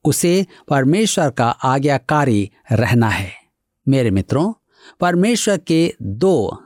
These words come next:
सामर्थी कार्य हैं जो मनुष्य की पतित अवस्था और मनुष्य द्वारा परमेश्वर की सेवा के मध्य आते हैं। ये हैं शोधन और उद्धार। जैसा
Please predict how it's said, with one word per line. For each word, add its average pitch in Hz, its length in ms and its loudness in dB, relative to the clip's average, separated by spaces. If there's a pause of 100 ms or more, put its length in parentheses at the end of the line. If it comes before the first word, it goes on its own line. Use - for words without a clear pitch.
सामर्थी 170 600 0
कार्य 110 320 0
हैं 90 240 -4 (420)
जो 117 400 0 (500)
मनुष्य 202 420 0
की 175 440 -2 (240)
पतित 214 420 -2
अवस्था 131 840 -2 (440)
और 147 400 0 (280)
मनुष्य 196 460 0
द्वारा 113 460 0 (220)
परमेश्वर 175 640 0
की 101 320 -4 (240)
सेवा 196 460 0
के 160 200 -2
मध्य 131 360 2
आते 107 380 -2
हैं। - 300 -10 (500)
ये 160 240 2
हैं 143 360 -2 (280)
शोधन 196 600 0 (140)
और 139 440 0
उद्धार। 110 640 -2 (500)
जैसा 131 540 -2